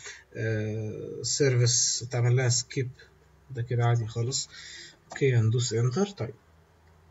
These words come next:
اليوزر نيم سيرفيس، اه، معلش، آه، نكتب من الاول.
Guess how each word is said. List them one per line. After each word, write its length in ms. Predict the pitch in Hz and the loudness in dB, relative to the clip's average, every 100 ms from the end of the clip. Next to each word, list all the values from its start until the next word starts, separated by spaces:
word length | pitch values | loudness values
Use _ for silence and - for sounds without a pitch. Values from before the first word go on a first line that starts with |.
| - - | -16 -4
اليوزر 360 | 139 208 208 165 | 4 8 10 8
نيم 340 | 175 202 214 - - - - | 8 6 2 -8 -20 -20 -12
سيرفيس، 720 | - 151 127 160 202 - - - _ - - - _ _ - - - - - - 131 | 2 4 4 2 0 -2 -6 -16 _ -20 -20 -20 _ _ -20 -20 -20 -20 -20 -16 -10
اه، 160 | 110 - | -10 -4
معلش، 460 | 110 113 - - | 0 2 0 -2
آه، 240 | - - - - - - 127 120 _ _ _ _ _ _ _ _ _ _ _ _ _ | -8 -16 -20 -20 -20 -20 -16 -16 _ _ _ _ _ _ _ _ _ _ _ _ _
نكتب 280 | 117 - 120 | -6 -4 -2
من 140 | 110 110 | 0 2
الاول. 340 | 104 107 - | 2 -2 -4